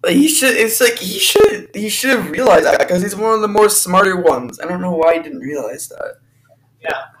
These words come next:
Speaker 2: Scar taunts Kion. Kion's like,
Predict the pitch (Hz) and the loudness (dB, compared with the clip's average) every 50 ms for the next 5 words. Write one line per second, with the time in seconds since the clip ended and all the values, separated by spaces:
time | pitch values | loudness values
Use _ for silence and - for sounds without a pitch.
0 | _ _ _ _ _ _ _ - - - - - - - 147 139 147 156 156 151 | _ _ _ _ _ _ _ -20 -20 -20 -20 -16 -8 -4 -2 2 4 4 4 4
1 | 147 - - - - - - 175 180 196 190 196 190 190 - - - _ _ - | 2 -2 -8 -20 -12 -4 0 0 0 2 0 -2 -4 -4 -14 -20 -20 _ _ -4
2 | - 135 127 123 131 131 127 127 127 131 139 143 143 _ _ _ _ _ _ _ | -2 -2 -2 -2 -4 -6 -8 -6 -8 -8 -10 -12 _ _ _ _ _ _ _ _
3 | _ _ _ _ _ _ _ - 147 147 147 143 143 143 - 131 127 | _ _ _ _ _ _ _ -6 -4 -4 -4 -6 -8 -8 -10 -12 -12